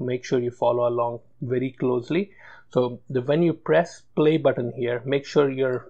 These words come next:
writing down whatever you need. So you're creating anger,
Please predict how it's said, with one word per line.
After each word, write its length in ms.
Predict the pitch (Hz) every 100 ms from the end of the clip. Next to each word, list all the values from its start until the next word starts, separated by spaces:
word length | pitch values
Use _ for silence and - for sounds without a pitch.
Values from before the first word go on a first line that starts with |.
| 123
writing 320 | 127 127 131
down 240 | 127 123 120
whatever 280 | 120 131 123
you 180 | 123
need. 320 | 123 123 117 127 - _ - - -
So 60 | 127
you're 160 | 123
creating 480 | 117 - 196 143 - - -
anger, 540 | 135 131 139 196 -